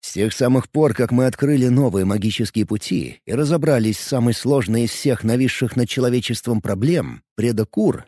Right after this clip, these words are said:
нашёл в записях своего храма заклинание, что помогло разорвать узы реинкарнации и вернуть генералу человеческий облик.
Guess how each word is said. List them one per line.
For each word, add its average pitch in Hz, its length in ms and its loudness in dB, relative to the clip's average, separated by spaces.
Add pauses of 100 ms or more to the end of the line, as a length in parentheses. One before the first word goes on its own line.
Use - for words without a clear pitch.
нашёл 160 460 -2
в 127 60 -2
записях 127 460 -2
своего 117 320 0
храма 175 540 0
заклинание, 143 840 0
что - 320 -2
помогло 120 460 2
разорвать 113 500 0
узы 123 320 0
реинкарнации 113 920 0
и 180 220 -2
вернуть 180 480 2
генералу 98 640 0
человеческий 104 760 -4
облик. 151 440 -6